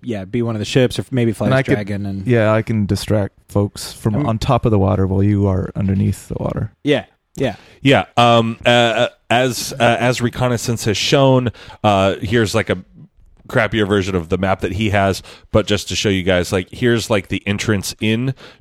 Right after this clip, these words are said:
Speaker 3: to the city here. Um, and then this is, like, over here a little bit more, like, southeast. That's basically where you guys escaped.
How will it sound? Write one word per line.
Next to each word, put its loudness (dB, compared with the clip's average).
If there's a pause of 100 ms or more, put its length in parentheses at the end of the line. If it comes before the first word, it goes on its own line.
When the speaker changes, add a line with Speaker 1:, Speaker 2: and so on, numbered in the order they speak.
Speaker 3:
to 4
the 0
city -2
here. 0 (340)
Um, 0 (240)
and 0
then 2 (220)
this -2
is, -6 (120)
like, 0
over 0
here -2
a 2
little 0
bit -4
more, 0
like, -2
southeast. -4
That's -4
basically -4
where 0
you -2
guys -2
escaped. -6